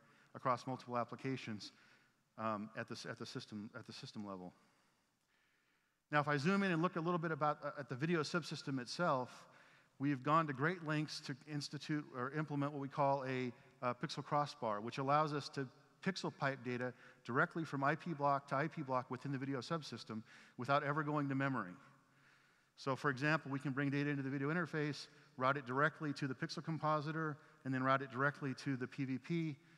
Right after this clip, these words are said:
So, in effect, we can achieve billions of operations per second of vision pixel processing and never touch our memory subsystem. And that's critical for us for, for many reasons. The cost and power are the two biggest.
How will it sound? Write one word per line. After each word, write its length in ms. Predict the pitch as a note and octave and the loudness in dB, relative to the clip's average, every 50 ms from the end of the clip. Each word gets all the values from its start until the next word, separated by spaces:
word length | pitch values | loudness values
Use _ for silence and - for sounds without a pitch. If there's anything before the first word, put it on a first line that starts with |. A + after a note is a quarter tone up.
| - _ _ _ | -20 _ _ _
So, 160 | - - D3 | -4 -2 0
in 60 | D3 | 0
effect, 340 | C#3+ C#3 - F3 F3+ F3+ - | 0 0 2 2 2 2 2
we 80 | - D3+ | -2 -4
can 140 | - D#3 C#3+ | -2 -2 -2
achieve 320 | C3+ - - E3+ E3 C3+ A#2 G#2+ | -2 -2 -2 -2 -2 -4 -2 2
billions 440 | D3 E3 F#3+ F#3+ F#3+ F#3 F3+ F3 D3 | 2 4 4 4 4 2 2 2 0
of 100 | D#3 C#3+ | 0 0
operations 880 | D3 D3+ D3 - D#3 D3 D3+ D#3 D3 - - B2 A#2+ A#2 - - - - _ _ _ _ _ _ _ _ _ _ _ | 2 0 0 0 0 0 0 0 -2 -2 -2 -2 -2 -2 -4 -8 -12 -14 _ _ _ _ _ _ _ _ _ _ _
per 100 | - C3 | -2 -2
second 420 | A#2+ - - F#3 F3+ - D3+ C#3 | 0 0 2 0 2 2 0 0
of 200 | C3 B2 A#2 A2+ A2+ - - - C#3 A#2+ | 0 0 -2 -6 -10 -16 -18 -16 -4 0
vision 360 | B2+ D#3+ E3+ D3+ E3 D3+ D3+ - | 2 2 2 2 2 0 -2 -2
pixel 240 | D#3 - - D3+ C#3 | -6 -8 -6 -8 -2
processing 580 | - D#3 D3+ D3+ C#3 - C#3 - - C3 A#2 A2 - - - - - - _ _ - | 0 2 2 2 0 -2 -4 -4 -2 -2 -4 -4 -8 -14 -20 -20 -20 -20 _ _ -4
and 160 | B2 B2 B2+ | 0 2 4
never 240 | D3 E3 E3+ E3+ D3+ | 4 4 4 2 2
touch 240 | - E3+ D#3+ - | 0 0 0 0
our 80 | D3+ C#3+ | 0 0
memory 280 | C#3 C#3+ C3+ C3+ B2+ A#2 | 0 0 0 0 -2 -2
subsystem. 520 | - C3+ A#2+ G#2+ - A2 G2 - - F#2+ - - _ - - - - - | -2 -4 -4 -4 -6 -10 -12 -12 -14 -16 -18 -20 _ -20 -20 -20 -10 -4
And 80 | B2 B2+ | 0 2
that's 180 | D3 D3 - | 2 2 2
critical 340 | - - F3+ F#3 F#3 E3+ D3 | 0 0 0 0 0 -2 -4
for 200 | C3 - C#3 B2+ | -4 -2 0 0
us 160 | B2 A#2+ A#2 | 0 0 -2
for, 160 | - - C3 | -4 -8 -8
for 160 | A#2+ - C#3 C3 | -6 -4 -2 -2
many 220 | C3 C#3 C#3 C3+ | 0 0 0 0
reasons. 380 | B2+ C3 C#3 C3+ A2+ G#2 G2 - - - - - _ | 0 0 0 -2 -2 -6 -10 -14 -18 -20 -20 -14 _
The 60 | - | -10
cost 340 | - - - C3+ C3 - - | -4 0 2 2 2 2 -2
and 100 | B2+ A2+ | -6 -4
power 340 | - C3+ B2+ B2+ B2+ A#2+ A#2 | -2 0 2 2 2 2 0
are 40 | A2+ | 0
the 100 | G#2+ G#2 | -2 -4
two 160 | - - A2+ | -4 -6 -4
biggest. 500 | G#2+ A2+ G#2+ F#2+ F#2 F2 - - - - | -4 -4 -6 -6 -8 -10 -14 -16 -16 -18